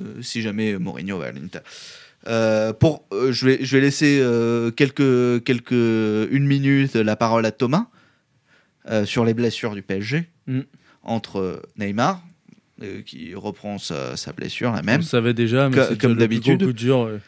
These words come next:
Speaker 1: Et le, le gros coup dur, euh, le gros coup dur, c'est
Speaker 2: Il y en a
Speaker 1: Cava-,
Speaker 2: deux,
Speaker 1: Ca-,
Speaker 2: ouais.
Speaker 1: Cavani.
Speaker 2: Cavani.
Speaker 1: Moi, moi, j'étais
Speaker 2: En
Speaker 1: au,
Speaker 2: tirant un penalty,
Speaker 1: j'étais
Speaker 2: euh.
Speaker 1: au, j'étais au stade. J'étais au stade.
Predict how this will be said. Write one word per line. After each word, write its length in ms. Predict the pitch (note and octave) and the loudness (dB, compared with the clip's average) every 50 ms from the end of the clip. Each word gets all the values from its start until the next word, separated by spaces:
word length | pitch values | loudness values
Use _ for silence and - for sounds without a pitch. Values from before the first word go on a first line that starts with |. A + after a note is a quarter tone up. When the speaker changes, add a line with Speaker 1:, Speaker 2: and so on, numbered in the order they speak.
| _ _ - - - - _ _ - _ _ _ _ - | _ _ -20 -20 -20 -20 _ _ -20 _ _ _ _ 0
Speaker 1:
Et 60 | - A#2 | 4 4
le, 160 | B2+ B2+ - | 4 4 4
le 260 | - B2 A#2+ A#2+ A2+ G2+ | 2 2 4 4 2 2
gros 220 | G#2 G#2+ A#2+ A#2 | 0 0 0 0
coup 160 | - C3 B2 | 0 0 0
dur, 340 | A#2+ D3+ F3 F3 D3 G#2+ G#2+ | 2 2 2 2 2 2 2
euh, 200 | G#2 G#2 G#2 G#2 | 2 2 2 2
le 140 | G#2 A2 G#2+ | 2 0 0
gros 220 | F#2+ A2 G2+ A2 G#2+ | 0 0 0 0 0
coup 160 | - A#2+ A2+ | 0 -2 -2
dur, 280 | G#2+ C#3+ F#3 G3+ F#3 - | 0 0 0 0 -2 -2
c'est 140 | - G#3 G3+ | -4 -4 0
Speaker 2:
Il 80 | C3 | 2
y 20 | C3+ | 2
en 20 | B2 A#2+ A#2+ | 4 4 2
a 40 | A#2+ | 2
Speaker 1:
Cava-, 80 | A#2+ B2+ | 0 0
Speaker 2:
deux, 100 | C3+ D3 | 0 2
Speaker 1:
Ca-, 160 | C#3 C3 B2 B2 | 4 4 4 2
Speaker 2:
ouais. 60 | B2+ | 2
Speaker 1:
Cavani. 440 | C3 B2 A#2+ B2 C3 D#3 F3 F#3 E3+ | 2 4 4 4 2 0 -2 -2 -2
Speaker 2:
Cavani. 160 | C3+ A#2 A#2 | 0 2 2
Speaker 1:
Moi, 120 | E3 E3 - | 4 2 2
moi, 160 | D#3 D3+ D3+ | 2 0 2
j'étais 160 | D3 D3 D3 | 2 2 2
Speaker 2:
En 20 | |
Speaker 1:
au, 60 | D3+ C3 | 2 2
Speaker 2:
tirant 260 | C3+ D3+ D3 D#3 D3 | 4 2 2 2 2
un 60 | C3+ | 0
penalty, 460 | A#2+ C#3 C3+ C3+ C3 B2 A#2 - D3 C3+ | 0 0 -2 -2 -2 -4 -6 -4 -4 -2
Speaker 1:
j'étais 280 | C3+ C#3 B2+ A2+ C#3+ | 0 0 2 2 2
Speaker 2:
euh. 60 | C#3+ D3 | 0 0
Speaker 1:
au, 60 | - | -2
j'étais 360 | - C#3 C3+ C3+ C3 B2+ C#3 B2 | -4 -2 0 0 0 2 0 0
au 120 | B2 B2+ | 0 0
stade. 400 | - - - F#3+ D#3+ A#2+ G2 - - | -2 0 0 0 0 0 -4 -6 -8
J'étais 260 | B2+ B2 A2+ - - | -8 -6 -6 -2 -2
au 120 | A#2 A#2 A#2 | -2 -2 -2
stade. 420 | - - D#3+ F3 F#3 D#3 B2 A2+ | -2 -2 0 0 0 0 -2 -4